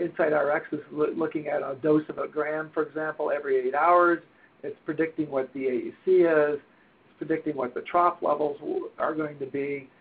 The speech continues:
And it's actually giving you a percent, uh, if you go with that particular concentration, what's the likelihood of toxicity, uh, you know, nineteen percent in that case. At the bottom, it gives you a visual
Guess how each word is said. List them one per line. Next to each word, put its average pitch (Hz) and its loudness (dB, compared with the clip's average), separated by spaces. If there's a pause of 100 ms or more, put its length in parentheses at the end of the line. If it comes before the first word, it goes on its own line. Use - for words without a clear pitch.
(180)
And 160 0
it's 160 0
actually 233 2
giving 190 2
you 175 0
a 160 -4
percent, 170 -6 (420)
uh, 147 -6
if - -2
you 185 -2
go 180 4
with 190 2
that 165 -4
particular 156 -2 (100)
concentration, 160 -4 (320)
what's 160 -4
the 160 0
likelihood 147 0
of 135 -2 (100)
toxicity, 135 -4 (340)
uh, - -6 (320)
you 80 -10
know, 78 -6 (160)
nineteen 147 -8
percent 131 -6
in 143 -12
that 120 -14
case. 127 -8 (440)
At 151 -4
the 160 -2
bottom, 175 4
it 160 -4
gives 160 2
you 143 -2
a 131 -4
visual 170 2